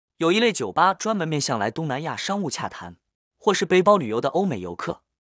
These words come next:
这类酒吧地处胡志明市最繁华的旅游区，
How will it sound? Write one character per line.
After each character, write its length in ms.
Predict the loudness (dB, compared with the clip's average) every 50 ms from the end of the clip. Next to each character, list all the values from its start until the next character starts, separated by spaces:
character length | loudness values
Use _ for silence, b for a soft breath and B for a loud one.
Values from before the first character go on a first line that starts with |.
| _ _ _ _
这 140 | 2 4 6
类 100 | 6 4
酒 220 | 2 0 -2 2
吧 240 | 4 4 4 4 4
地 160 | 2 -2 -2
处 180 | -2 -2 -6 -8
胡 160 | -6 -8 -6
志 100 | -4 -4
明 160 | -4 -4 -4
市 240 | -4 -2 -2 -2 -4
最 240 | -2 -2 -2 -2 0
繁 180 | 0 -4 -4
华 140 | -2 -2 -4
的 80 | -4 -4
旅 140 | -8 -8 -10
游 120 | -12 -6
区， 360 | -4 -4 -2 -2 -4 -6 -6